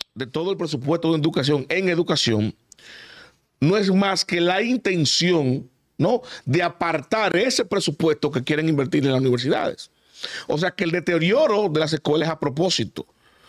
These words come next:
La intoxicación de los niños es a propósito. La desaparición de la utilería es a propósito. El hecho de que los niños no quepan en la, en las aulas es a propósito,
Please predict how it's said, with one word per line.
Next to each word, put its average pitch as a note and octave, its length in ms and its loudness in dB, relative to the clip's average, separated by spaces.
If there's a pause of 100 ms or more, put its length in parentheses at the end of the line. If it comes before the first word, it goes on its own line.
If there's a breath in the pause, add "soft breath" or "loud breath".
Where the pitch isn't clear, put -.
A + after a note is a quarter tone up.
(140 loud breath)
La E3 140 0
intoxicación F3+ 1080 0 (340 loud breath)
de - 120 0
los E3 140 2
niños D#3 420 2
es D3 160 -4
a D#3 100 -4
propósito. D#3 840 0 (580 loud breath)
La E3 120 2
desaparición E3 720 0
de B3+ 60 2
la F#3+ 140 2
utilería E3 380 0
es D#3 100 -4
a E3 80 -2
propósito. C3+ 720 0 (340 loud breath)
El E3 140 0
hecho G#3+ 180 -2
de D4+ 120 -2
que C4 120 0
los A3 80 2
niños A#3+ 200 2
no G#3+ 160 -2
quepan E3 520 -2 (140)
en D#3+ 180 -2
la, E3 80 0
en D#3 180 -2
las D3+ 160 0
aulas C3 240 0 (220 loud breath)
es E3 100 0
a F#3+ 80 0
propósito, F#3 720 0